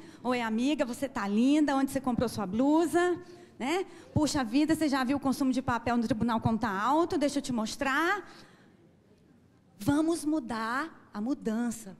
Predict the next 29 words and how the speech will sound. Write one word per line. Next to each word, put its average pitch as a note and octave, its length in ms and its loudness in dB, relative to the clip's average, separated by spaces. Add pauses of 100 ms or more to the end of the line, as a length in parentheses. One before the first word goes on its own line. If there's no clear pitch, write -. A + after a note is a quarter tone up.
(120)
Vamos C#4 220 0
mu-, C#4+ 180 2
vamos C#4 300 2
mudar A3+ 240 -2
a G#3+ 60 -2
mudança, F3 380 -4
ó, G3 40 -6
desculpa. - 500 -14 (360)
É, - 80 -6
vamos F4 400 2
mudar A#3+ 300 0
a A#3+ 40 0
metodologia B3 680 -2
de F#3+ 100 -6
abordagem. F#3+ 720 -2 (1000)
Outra C4+ 200 -2
coisa F4 220 -2
que E4+ 60 0
eu E4+ 60 4
não E4 100 4
coloquei D4 480 2
aí, C4 200 0
que D4 80 0
eu C#4 60 0
tô C#4 100 2
olhando B3 260 0
pra A3+ 140 -4
Valéria G3 500 -4
aqui, G#3+ 480 -4